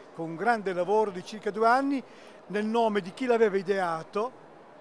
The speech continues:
che era un grande giornalista, Roberto Morioni, che non c'è più,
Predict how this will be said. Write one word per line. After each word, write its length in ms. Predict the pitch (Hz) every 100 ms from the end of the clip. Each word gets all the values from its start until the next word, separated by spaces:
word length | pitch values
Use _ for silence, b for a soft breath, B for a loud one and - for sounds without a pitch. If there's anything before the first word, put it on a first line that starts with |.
| - -
che 80 |
era 100 | 180
un 100 | 180
grande 440 | 180 226 226 185 180
giornalista, 680 | 180 202 202 226 233 240
Roberto 460 | 190 175 208 185 202
Morioni, 540 | 214 214 226 247 247
che 120 | 220 202
non 160 | 208
c'è 160 | 202 220
più, 260 | 226 277